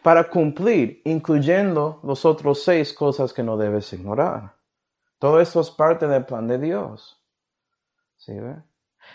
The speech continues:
Y por eso tomaste la decisión de vivir según eso, queriendo que Dios te perfecciona, que Él te usa como un discípulo, como uno de sus hijos,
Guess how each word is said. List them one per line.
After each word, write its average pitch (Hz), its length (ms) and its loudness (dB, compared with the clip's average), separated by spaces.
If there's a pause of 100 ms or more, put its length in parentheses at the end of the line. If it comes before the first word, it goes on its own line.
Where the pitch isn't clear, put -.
Y 151 120 6
por 156 220 8
eso 190 320 8
tomaste 170 440 4
la 170 80 6
decisión 170 460 2
de 170 80 2
vivir 151 300 4
según 151 380 -2
eso, 170 320 -2
queriendo 160 580 2
que 151 160 2
Dios 156 300 2
te 156 100 2
perfecciona, 139 960 0 (240)
que 139 200 6
Él 160 140 4
te 165 140 4
usa 180 420 4
como 147 300 0
un 143 140 2
discípulo, 131 640 0
como 139 320 0
uno 185 240 2
de 160 100 4
sus - 380 -6
hijos, 165 600 0